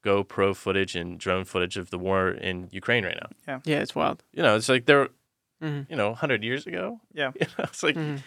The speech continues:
Speaker 1: no,
Speaker 2: Well, right,
Speaker 1: you know, you didn't
Speaker 2: yeah.
Speaker 1: know, like, you heard stories, obviously, but you
Speaker 2: Yeah.
Speaker 1: never, like, now you can go and watch those things. You know, if
Speaker 3: Mm-hmm.
Speaker 1: there's a bombing in a city, you know about it. There's a killing, you know about it.
Speaker 2: Yep.
Speaker 1: Even in
Speaker 3: Yeah.
Speaker 1: your, you know, uh, your town.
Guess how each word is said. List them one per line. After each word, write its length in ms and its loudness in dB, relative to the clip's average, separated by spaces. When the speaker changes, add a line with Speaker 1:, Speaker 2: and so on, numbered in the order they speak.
Speaker 1:
no, 140 10
Speaker 2:
Well, 80 -2
right, 180 12
Speaker 1:
you 40 10
know, 60 6
you 140 4
didn't 100 6
Speaker 2:
yeah. 100 10
Speaker 1:
know, 320 6
like, 280 6
you 100 8
heard 180 8
stories, 320 6
obviously, 380 4
but 140 0
you 60 -2
Speaker 2:
Yeah. 100 6
Speaker 1:
never, 240 4
like, 100 2
now 160 8
you 120 4
can 160 -2
go 180 2
and 100 -4
watch 300 2
those 160 -6
things. 240 -10
You 80 -4
know, 60 0
if 80 0
Speaker 3:
Mm-hmm. 40 -6
Speaker 1:
there's 260 2
a 120 -4
bombing 320 2
in 60 -2
a 40 -6
city, 220 -4
you 160 -10
know 240 -4
about 260 -4
it. 140 -8
There's 160 -8
a 40 -4
killing, 340 -2
you 120 -6
know 220 -4
about 240 -4
it. 40 -4
Speaker 2:
Yep. 100 -2
Speaker 1:
Even 180 2
in 120 2
Speaker 3:
Yeah. 60 0
Speaker 1:
your, 180 4
you 80 -6
know, 360 0
uh, 340 4
your 140 -2
town. 400 2